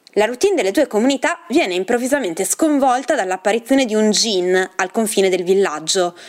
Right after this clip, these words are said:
un demone o forse un fantasma o un'allucinazione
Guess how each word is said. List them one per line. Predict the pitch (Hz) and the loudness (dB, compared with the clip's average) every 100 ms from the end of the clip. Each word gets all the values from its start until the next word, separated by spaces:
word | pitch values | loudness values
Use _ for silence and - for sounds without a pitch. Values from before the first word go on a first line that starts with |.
| - - - _ | -20 -20 -20 _
un | 240 233 | 2 2
demone | 220 220 190 196 190 185 | 2 0 0 -2 -2 -2
o | - | 0
forse | 320 - 202 | 0 0 0
un | 180 180 | 0 -2
fantasma | 196 196 277 285 196 - | -4 -4 -6 -4 -6 -2
o | 190 | -2
un'allucinazione | 190 185 196 - 202 - - 254 185 185 | 0 -4 -4 -4 -6 -8 -2 0 0 -2